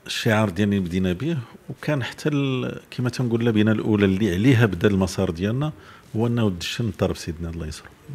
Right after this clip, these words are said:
مركز الحسنية اللي حنا فيه هو أول مركز، بدا الاشتغال ديالو في ألفين وتسعود.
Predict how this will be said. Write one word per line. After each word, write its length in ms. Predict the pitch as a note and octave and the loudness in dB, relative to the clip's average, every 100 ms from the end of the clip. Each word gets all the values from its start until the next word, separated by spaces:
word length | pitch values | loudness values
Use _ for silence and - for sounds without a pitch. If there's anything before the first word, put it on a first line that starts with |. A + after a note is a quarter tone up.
| - | -4
مركز 280 | G#2 A2+ | -4 -4
الحسنية 460 | G2+ - A2+ A2 G#2+ | -4 -2 0 0 2
اللي 140 | G2 | 0
حنا 180 | F2 A2 | -2 -4
فيه 240 | G2 D3 - - - - - - - - - - | -2 -2 -4 -10 -20 -20 -20 -20 -20 -20 -20 -14
هو 180 | G#2 G#2 | -4 -2
أول 320 | B2+ C#3+ A#2+ | 4 6 6
مركز، 540 | G2+ F2 - D#2+ - - - _ - | 6 0 -6 -12 -14 -18 -20 _ -14
بدا 200 | E2+ F#2+ | -6 -4
الاشتغال 480 | G#2 - A#2 G2+ G2+ | -2 -2 -2 -2 -2
ديالو 260 | F2 F#2+ G#2+ | -2 -2 -2
في 120 | - | -6
ألفين 260 | G2+ B2 G#2 | -6 -2 0
وتسعود. 380 | F#2 - D2+ | -2 -6 -12